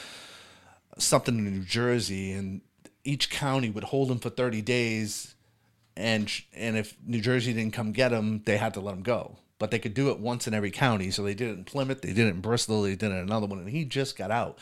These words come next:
So he had no idea what was going on. And I'm sitting there to myself, and I'm like, "All right, why did they not arrest me? They just came in my house and took a gun.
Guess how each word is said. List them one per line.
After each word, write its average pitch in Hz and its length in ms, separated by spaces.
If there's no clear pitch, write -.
So 127 160
he 175 100
had 139 220
no 123 280
idea 98 260
what 92 100
was 101 100
going 92 260
on. 92 220
And 127 120
I'm 117 80
sitting 202 280
there 117 120
to 110 80
myself, 110 540
and 147 140
I'm 143 120
like, 123 240
"All 107 80
right, 85 180
why 110 200
did 175 220
they 139 160
not 101 300
arrest 95 400
me? 147 260
They 113 140
just 165 220
came 180 180
in 180 80
my 165 80
house 143 320
and 120 100
took 110 120
a 104 60
gun. 98 440